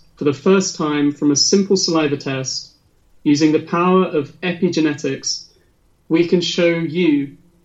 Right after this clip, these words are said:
how your environment and lifestyle is affecting your health, which combined with our online digital platform will enable you to track changes to your health over time.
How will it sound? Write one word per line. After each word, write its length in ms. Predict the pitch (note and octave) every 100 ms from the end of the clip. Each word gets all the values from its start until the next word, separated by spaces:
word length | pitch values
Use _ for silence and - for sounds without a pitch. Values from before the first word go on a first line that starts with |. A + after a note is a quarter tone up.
| -
how 220 | D3 D#3+
your 160 | D#3
environment 480 | D#3 C#3+ D#3+ E3+ E3
and 100 | E3
lifestyle 500 | D3+ D3+ D3+ D3+ C#3
is 100 | C#3
affecting 460 | C3+ - D#3+ E3 D3+
your 160 | D3
health, 440 | C3 D#3 C3 C3+ - _ _ _ _ _ _ _ _ _ _ _ _ _ _ _
which 220 | - -
combined 460 | - D3+ D#3+ F3+ E3+
with 100 | D#3+
our 100 | D3+
online 400 | D#3 E3+ E3 D#3
digital 340 | D#3+ - D#3
platform 720 | D3 F#3 F3+ - C#3 C#3+ D#3 -
will 140 | F#3 D3+
enable 460 | D3+ E3 D#3+ D3+
you 340 | D3 E3 D#3+ D3
to 140 | -
track 300 | - F3+ E3
changes 420 | - D#3+ D#3 D3 -
to 120 | D3+
your 80 | C#3+
health 320 | C#3 C3+ -
over 260 | D3 C3+
time. 420 | C#3 D3 C3+ D3